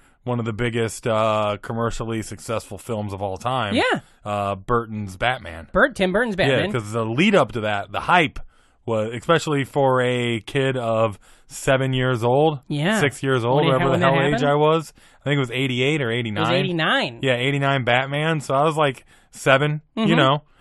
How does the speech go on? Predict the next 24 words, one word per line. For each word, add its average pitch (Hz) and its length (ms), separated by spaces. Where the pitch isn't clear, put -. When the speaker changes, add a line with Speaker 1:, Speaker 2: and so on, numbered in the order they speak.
Speaker 1:
and, 127 360
like, 117 400
oh 127 140
boy, 110 280
the 80 100
hype 143 360
Speaker 2:
Yeah. 202 280
Speaker 1:
was 98 240
palpable. 92 720
Speaker 2:
Palpable. 143 540
It - 160
Speaker 1:
Palpable. 214 140
Speaker 2:
was 233 100
everywhere. 247 540
Speaker 1:
Yeah. 143 220
Speaker 2:
It 202 80
was - 100
Speaker 1:
Well, 147 160
they, 139 160
Speaker 2:
everywhere. 127 280
Speaker 1:
they 123 100
brought 131 380
back 156 320
Batman's, 147 680